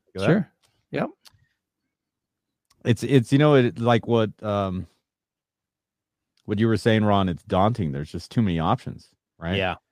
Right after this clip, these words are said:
Speaker 3: Where do
Speaker 1: many
Speaker 3: you
Speaker 1: options.
Speaker 3: begin? Yeah.
Speaker 1: And it's hard for people to be just like, you know, going for a Bose system would probably just be easy, right? Be like, "Oh,
Speaker 3: Yeah.
Speaker 1: here it is."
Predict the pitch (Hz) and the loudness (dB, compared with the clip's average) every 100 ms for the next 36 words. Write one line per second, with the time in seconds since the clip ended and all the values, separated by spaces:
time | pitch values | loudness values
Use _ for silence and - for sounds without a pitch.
0 | _ _ _ _ - 110 95 85 101 90 | _ _ _ _ -8 -2 -2 0 -2 -4
1 | 80 95 90 90 _ - 95 87 - _ | -8 -8 -10 -14 _ -10 -8 -8 -12 _
2 | _ _ _ _ _ 123 107 - 104 120 | _ _ _ _ _ 0 0 2 2 2
3 | - 76 104 92 87 82 85 82 87 80 | 0 -4 -2 -2 -4 -6 -6 -6 -4 -4
4 | 78 _ _ _ _ _ _ _ _ _ | -6 _ _ _ _ _ _ _ _ _
5 | - 110 98 80 82 90 123 127 110 95 | 0 2 2 -2 -6 2 4 6 4 2
6 | 87 104 123 95 87 90 85 87 - - | 4 2 2 -2 -4 -4 -4 -4 -6 0
7 | 107 113 107 92 92 - 92 98 127 131 | 0 2 -2 -4 -8 -10 -10 -4 -4 -4
8 | 78 78 - _ _ _ _ _ 90 110 | -8 -10 -14 _ _ _ _ _ -2 -2
9 | - 92 87 - 170 95 90 _ _ 117 | -2 -4 -4 2 2 2 -4 _ _ 2
10 | 139 104 | 4 2